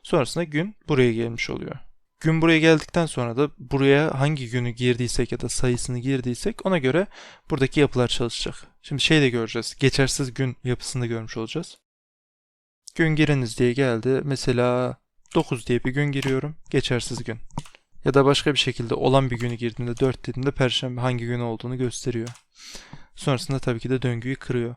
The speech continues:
Switch case yapısı if else'den farklı olarak şöyle bir şey çalışıyor. Buraya gün diye değişken atadığımız için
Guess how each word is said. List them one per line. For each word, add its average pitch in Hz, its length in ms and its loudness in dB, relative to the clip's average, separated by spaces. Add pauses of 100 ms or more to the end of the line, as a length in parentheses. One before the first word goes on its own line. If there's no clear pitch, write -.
(120)
Switch - 420 0
case 196 260 4
yapısı - 260 -2
if 180 160 -4
else'den 180 460 0
farklı 147 400 0
olarak 156 320 2
şöyle 147 340 4
bir 113 60 -2
şey - 160 -2
çalışıyor. 127 480 -2 (160)
Buraya 165 300 4
gün 165 300 -4
diye 143 160 2
değişken 131 360 0
atadığımız 156 500 0
için 226 220 -4